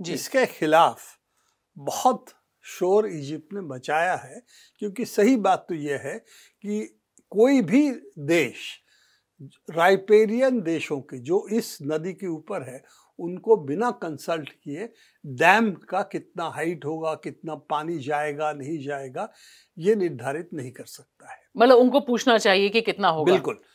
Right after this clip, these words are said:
Speaker 2: हमारे यहाँ लिए ये इंडस पैक्ट जो है, पाकिस्तान और हिंदुस्तान,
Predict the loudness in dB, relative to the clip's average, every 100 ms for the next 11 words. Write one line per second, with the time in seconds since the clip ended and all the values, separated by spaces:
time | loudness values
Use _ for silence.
0 | _ -6 0 4 6 4 4 2 2 0
1 | -2 -6 -6 -6 -4 -6 -8 -16 _ 2
2 | 2 0 -12 -10 -6 -6 -8 _ _ -2
3 | 0 0 -6 -8 -8 -6 -8 -8 -10 -10
4 | -8 -8